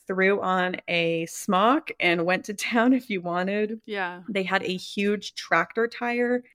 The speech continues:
Speaker 1: in the middle of the yard that you could just kind of play in. It had sand in it.
Speaker 2: Yeah.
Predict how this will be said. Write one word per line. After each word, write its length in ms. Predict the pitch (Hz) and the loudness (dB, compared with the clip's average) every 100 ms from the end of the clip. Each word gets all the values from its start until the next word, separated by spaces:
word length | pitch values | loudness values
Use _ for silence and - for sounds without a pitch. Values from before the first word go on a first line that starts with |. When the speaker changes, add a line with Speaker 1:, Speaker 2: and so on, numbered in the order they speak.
| _ | _
Speaker 1:
in 100 | 190 | -2
the 60 | 196 | 0
middle 280 | 190 175 190 | 4 6 4
of 80 | 190 | 2
the 100 | 190 | -2
yard 500 | 165 151 160 196 196 | -2 0 0 0 -2
that 100 | 160 | -4
you 100 | 180 | -4
could 140 | 185 | -6
just 160 | 180 - | -6 -4
kind 180 | 180 165 | -4 -4
of 80 | |
play 340 | - - 214 - | -4 -2 0 0
in. 280 | 220 214 208 | 2 2 0
It 40 | |
had 220 | 185 165 | -4 -6
sand 400 | - - - 196 | -8 -6 -4 -2
in 120 | 226 | 0
it. 360 | 226 220 220 196 | 0 0 -2 -2
Speaker 2:
Yeah. 280 | 185 170 | -6 -10